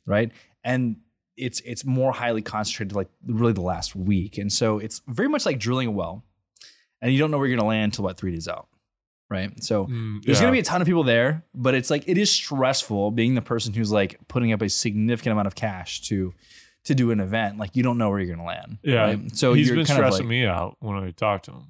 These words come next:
Speaker 2: Like, "Dude, you're making me nervous, man. What is, what, you're stressing me out, bro. You're stressing me out."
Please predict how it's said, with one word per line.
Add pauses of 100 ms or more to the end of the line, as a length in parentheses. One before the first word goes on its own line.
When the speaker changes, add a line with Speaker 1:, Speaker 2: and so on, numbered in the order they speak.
(120)
Speaker 2:
Like,
"Dude,
you're
making
me
nervous,
man.
What
is,
what,
you're
stressing
me
out,
bro.
You're
stressing
me
out."